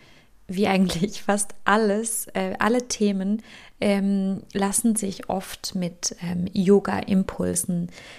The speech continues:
ähm, ja, wie so ein bisschen anders verstehen und geben, geben einfach eine neue Perspektive auf die Sache, die ich sehr, sehr hilfreich finde. Genau, also,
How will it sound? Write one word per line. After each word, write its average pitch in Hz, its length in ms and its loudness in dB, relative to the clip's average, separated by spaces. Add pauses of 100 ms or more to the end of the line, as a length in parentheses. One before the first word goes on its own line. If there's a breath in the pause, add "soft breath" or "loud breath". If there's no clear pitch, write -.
(140 loud breath)
ähm, 185 600 2 (320)
ja, 247 320 0 (160)
wie 220 140 4
so 233 140 0
ein 220 60 2
bisschen 214 260 2
anders 196 400 4
verstehen 175 640 -6
und 180 400 -6
geben, 185 460 -4 (100)
geben 185 420 -2
einfach 185 300 -2
eine 190 120 4
neue 180 340 4
Perspektive 175 920 -2 (640 loud breath)
auf - 180 4
die - 80 -4
Sache, 185 380 -2
die - 360 -6
ich 214 300 0
sehr, 190 300 2
sehr 185 200 0
hilfreich 170 540 -4
finde. 202 340 -4 (2000 loud breath)
Genau, 254 320 4 (540)
also, 208 460 4